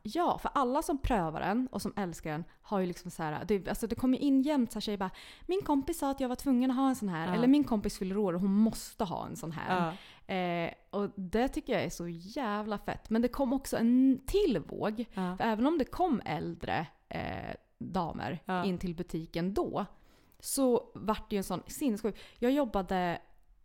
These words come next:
Speaker 1: eh, förmiddag då innan du kom.
Speaker 2: Ja.
Speaker 1: Så jag var ju ensam.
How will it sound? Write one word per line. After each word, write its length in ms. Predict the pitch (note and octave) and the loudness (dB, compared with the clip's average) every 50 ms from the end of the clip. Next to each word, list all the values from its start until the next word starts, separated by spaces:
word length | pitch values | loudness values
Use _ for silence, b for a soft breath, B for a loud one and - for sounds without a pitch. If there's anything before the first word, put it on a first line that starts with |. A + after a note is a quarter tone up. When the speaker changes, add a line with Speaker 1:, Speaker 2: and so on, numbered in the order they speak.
| - - _ _ _ - | -20 -20 _ _ _ -10
Speaker 1:
eh, 580 | - G3 F#3+ F#3 F3+ F3+ F3 F3 F3 E3 - - | -8 -6 -6 -6 -6 -6 -6 -8 -8 -8 -10 -10
förmiddag 800 | - - - C4+ B3 A#3 G#3+ F3+ F3+ F3+ F3 F3+ F#3+ B3+ A#3+ | -6 -2 0 2 2 2 0 0 -2 -2 -2 -2 -2 -2 -2
då 160 | G3 D#3 D#3 C#3 | 0 -2 -2 -2
innan 340 | F#3+ F3+ F3 G3+ G#3+ G3+ | -2 0 0 0 0 0
du 200 | D#3 D3+ G#2+ - | 0 -2 -4 -6
kom. 520 | - - - - C#4 - - - F#3 G3 F3+ - | -6 -8 -8 -6 -6 -6 -6 -6 -6 -6 -6 -6
Speaker 2:
Ja. 200 | - F#3 F#3 F#3+ G3+ | -6 -6 -4 -6 -6
Speaker 1:
Så 120 | - - G#3 | -4 0 0
jag 140 | G#3+ B3 | 2 2
var 100 | B3+ C4 | 2 2
ju 120 | G3+ F#3+ - - | 0 0 0 -2
ensam. 880 | - B3 A3 F3 E3 E3 E3+ - - - C#4+ - - F#3+ G3 G3+ | -2 -2 0 0 -2 -4 -4 -6 -6 -4 -4 -4 -4 -4 -6 -6